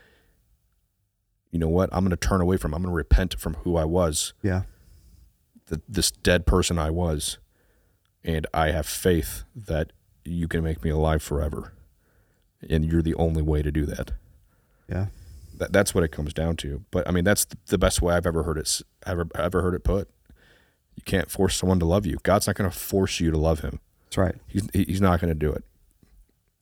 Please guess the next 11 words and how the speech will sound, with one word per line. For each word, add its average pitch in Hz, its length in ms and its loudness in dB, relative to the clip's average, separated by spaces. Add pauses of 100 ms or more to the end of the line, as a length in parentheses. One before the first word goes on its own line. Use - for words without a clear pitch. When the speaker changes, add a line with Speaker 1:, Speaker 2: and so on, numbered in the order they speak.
(120)
Speaker 2:
Well, 156 180 8
and, 151 220 6
and 139 140 6
that, 147 240 2
that's - 240 -2
the 151 80 2
cool 123 160 2
thing 113 180 0
too, 123 160 2
right? 117 240 2
Like, 113 260 0